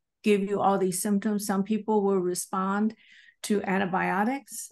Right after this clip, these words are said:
uh, when they have the illness. But then some people don't respond to antibiotics, that there are other causes,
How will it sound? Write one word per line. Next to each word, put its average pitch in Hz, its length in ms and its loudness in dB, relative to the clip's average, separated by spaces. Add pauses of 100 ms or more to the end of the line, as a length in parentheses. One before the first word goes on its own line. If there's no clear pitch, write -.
(100)
uh, 185 240 -4
when 175 260 0
they 180 120 -2
have 196 240 2
the 202 140 4
illness. 214 580 2 (340)
But 214 140 4
then 226 200 6
some 214 220 0
people 202 320 -4
don't 302 300 2
respond 175 600 -2
to 165 440 -4 (200)
antibiotics, 170 880 -4
that 185 220 -2
there 196 160 4
are - 140 2 (100)
other 233 240 6
causes, 180 800 -4